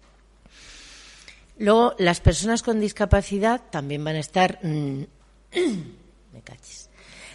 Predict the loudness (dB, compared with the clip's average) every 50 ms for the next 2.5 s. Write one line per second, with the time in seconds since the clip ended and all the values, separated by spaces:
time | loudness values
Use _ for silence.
0 | -8 2 4 6 6 6 6 2 4 2 0 0 2 6 6 8 8 6 4 2
1 | -2 -4 -4 -4 -6 -8 -8 -8 -4 -2 -2 -2 -2 -2 -4 -2 -4 -4 -4 -4
2 | -2 -2 0 2 4 4 2 2 0